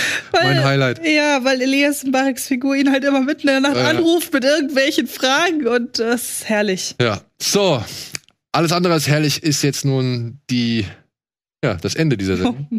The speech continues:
Speaker 1: Mensch.
Speaker 2: Ja, wir müssen zum Ende kommen. Wir danken euch für die Aufmerksamkeit. Und wie gesagt, wir gehen jetzt erstmal in eine kleine, wie soll man sagen, Herbstpause.
Speaker 1: Ja.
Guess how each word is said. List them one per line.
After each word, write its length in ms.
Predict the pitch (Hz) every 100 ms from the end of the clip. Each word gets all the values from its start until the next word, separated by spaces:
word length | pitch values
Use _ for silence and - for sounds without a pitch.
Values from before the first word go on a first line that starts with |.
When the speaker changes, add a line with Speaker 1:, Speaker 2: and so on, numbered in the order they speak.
| -
Speaker 1:
Mensch. 360 | 208 214 - - - - - - -
Speaker 2:
Ja, 240 | 135 117 82
wir 140 | 156
müssen 240 | 233 220 214
zum 160 | 226
Ende 260 | 202 208 202
kommen. 460 | 185 180 180 180 151
Wir 160 | 151
danken 300 | 151 156 123
euch 320 | 165 156 151 143
für 160 | 156
die 100 | 147
Aufmerksamkeit. 840 | 143 135 139 139 127 117 127 127 127
Und 140 | 143
wie 80 | 180
gesagt, 420 | 170 156 131 101
wir 160 | 117 131
gehen 260 | 147 190
jetzt 220 | 190 170 -
erstmal 580 | 160 170 165 151 151 -
in 200 | 143 143
eine 460 | - 131 135 127 - _ -
kleine, 680 | - 113 120 127 123 120 104
wie 40 | 104
soll 80 | 113
man 100 | 113
sagen, 140 | 110
Herbstpause. 880 | 92 143 147 - - 107 104 104 120
Speaker 1:
Ja. 140 | 147